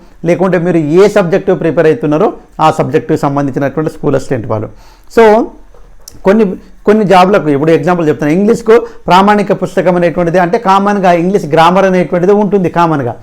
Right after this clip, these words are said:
కానీ ఇంగ్లీష్ గ్రామర్తో పాటుగా కొద్దిగా మనకు టెక్స్ట్ బుక్ రిలేటెడ్ అనేటువంటిది ఉంటుంది. ఇంగ్లీష్ వరకు వదిలిపెట్టండి, I am here, don't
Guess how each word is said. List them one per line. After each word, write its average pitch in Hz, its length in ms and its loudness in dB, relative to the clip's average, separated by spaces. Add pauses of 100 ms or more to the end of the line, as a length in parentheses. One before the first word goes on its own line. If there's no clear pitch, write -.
(280)
కానీ 226 120 2
ఇంగ్లీష్ 208 300 0
గ్రామర్తో 190 580 2
పాటుగా 185 500 2 (280)
కొద్దిగా 247 240 4
మనకు 220 220 2
టెక్స్ట్ 220 360 0
బుక్ 220 160 2
రిలేటెడ్ 196 380 2
అనేటువంటిది 175 440 -2
ఉంటుంది. 143 300 -2 (280)
ఇంగ్లీష్ 214 340 2
వరకు 190 220 2
వదిలిపెట్టండి, 151 640 -2 (160)
I 165 80 0
am 160 120 -2
here, 175 260 -2
don't 151 200 -2